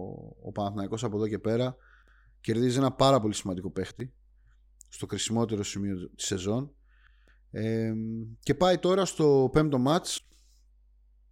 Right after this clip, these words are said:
Ξέχασα να το πω πριν, ότι έσπασε το σενάριο στο Μπαρτσελώνα Ολυμπιακός. Το να ξαναβιώσουμε τη σειρά Άγιος Γεώργιος Πρίντεζης. Αλλά εδώ στο Μακάμπι Παναθηναϊκός είναι όλο ζωντανό.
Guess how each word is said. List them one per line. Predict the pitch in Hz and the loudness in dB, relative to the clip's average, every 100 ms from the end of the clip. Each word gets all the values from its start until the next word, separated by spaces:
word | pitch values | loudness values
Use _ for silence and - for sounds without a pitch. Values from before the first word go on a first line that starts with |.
| _ _ _ - - | _ _ _ -12 -8
Ξέχασα | - 147 127 | 2 2 4
να | 113 | 2
το | |
πω | 107 | 0
πριν, | 104 110 107 98 - _ _ _ _ _ _ | 0 0 -2 -6 -14 _ _ _ _ _ _
ότι | 104 120 | -2 4
έσπασε | 139 - 113 - | 4 4 0 -2
το | 101 | -4
σενάριο | - 101 104 101 98 98 90 85 87 95 | -4 0 2 2 2 0 -2 -4 -8 -12
στο | - - 101 98 92 92 92 92 78 60 - - | -10 -4 -2 -2 -2 -4 -4 -8 -10 -16 -20 -14
Μπαρτσελώνα | 87 107 - 101 110 107 | -4 -2 0 0 2 2
Ολυμπιακός. | 98 95 92 87 135 - - _ _ _ _ _ _ _ | 2 0 0 0 -2 -2 -12 _ _ _ _ _ _ _
Το | 107 | -4
να | 104 | -2
ξαναβιώσουμε | - 104 98 107 113 101 | 0 0 2 2 2 -2
τη | 95 | -4
σειρά | - 95 101 101 95 87 95 - _ _ _ _ _ - | -4 -2 0 0 -2 -4 -8 -14 _ _ _ _ _ -6
Άγιος | 101 104 98 | -2 0 2
Γεώργιος | 104 104 95 | 2 2 0
Πρίντεζης. | - 104 113 123 160 170 - - _ _ _ _ _ _ _ _ _ | -2 -2 0 -2 -2 -6 -12 -20 _ _ _ _ _ _ _ _ _
Αλλά | 117 123 | -2 2
εδώ | 127 160 | 4 2
στο | 170 156 | 2 2
Μακάμπι | 139 131 131 170 | 4 4 4 4
Παναθηναϊκός | 156 139 135 131 170 | 4 2 0 0 -2
είναι | 160 | 0
όλο | 127 | 0
ζωντανό. | 113 104 90 95 | 2 0 -2 -8